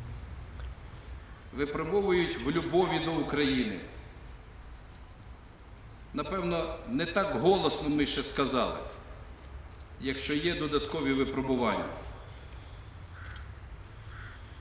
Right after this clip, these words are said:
Стоячи біля могили, ми скажемо самі в собі: «Ми любимо Україну понад усе.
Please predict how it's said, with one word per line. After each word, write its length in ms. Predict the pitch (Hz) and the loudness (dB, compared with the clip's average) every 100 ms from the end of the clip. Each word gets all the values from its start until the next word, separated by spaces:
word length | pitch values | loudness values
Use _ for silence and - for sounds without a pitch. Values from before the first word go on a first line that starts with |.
| - - | -12 -10
Стоячи 640 | - 160 165 170 208 170 - - - - - - | -4 -2 0 4 4 4 0 -8 -10 -10 -8 2
біля 240 | 151 156 | 4 4
могили, 640 | 160 156 202 208 156 - - - - - - - - - - - - - - - - - - | 4 4 6 8 6 4 0 -6 -10 -10 -12 -12 -12 -14 -14 -12 -12 -12 -12 -14 -14 -14 -4
ми 100 | 147 | -2
скажемо 560 | - 190 180 170 160 | 4 4 4 2 2
самі 340 | 143 160 165 165 | 2 2 2 0
в 60 | |
собі: 420 | - 160 143 127 101 - - - - - - - - - - - - - - - - | 2 0 4 4 4 -6 -10 -12 -12 -12 -12 -12 -14 -14 -14 -12 -12 -14 -12 -12 -2
«Ми 120 | 131 | 0
любимо 400 | 170 226 196 180 | 4 4 4 4
Україну 680 | 170 147 165 175 180 175 170 - - | 2 2 2 2 2 2 0 -6 -2
понад 340 | 165 156 147 | 2 2 2
усе. 440 | 147 - 120 87 | 2 4 2 0